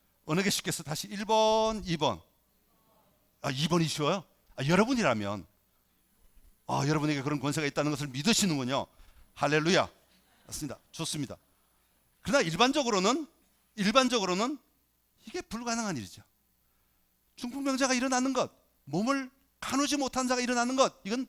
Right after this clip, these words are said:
불가능한, 사람이 할 수 없는 일이다, 그 말이죠. 사람으로서는 도저히 할 수 없는 일이에요. 자, 그랬기 때문에 예수님이 이 일을 하실 때 예수님에게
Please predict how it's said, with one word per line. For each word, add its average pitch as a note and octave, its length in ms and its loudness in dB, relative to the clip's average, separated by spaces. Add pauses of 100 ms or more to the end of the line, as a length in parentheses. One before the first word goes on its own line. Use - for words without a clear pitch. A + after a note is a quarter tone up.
불가능한, F#3+ 500 -4
사람이 A#3 420 4
할 G#3+ 160 -2
수 - 200 -10
없는 E3 420 -4
일이다, C3+ 240 -6
그 G#2+ 80 -12
말이죠. A2 300 -14 (420)
사람으로서는 A#3+ 920 2 (220)
도저히 F4+ 640 -2
할 A#3 160 -2
수 C4 380 -10 (160)
없는 G3+ 440 -2
일이에요. A2+ 180 -8 (760)
자, - 220 -6 (200)
그랬기 D#4 440 6
때문에 C4 560 2 (200)
예수님이 G3 720 0 (140)
이 D#3 180 -2
일을 D3 180 0
하실 C3 380 -6
때 C4 340 -4 (600)
예수님에게 C#3+ 920 -2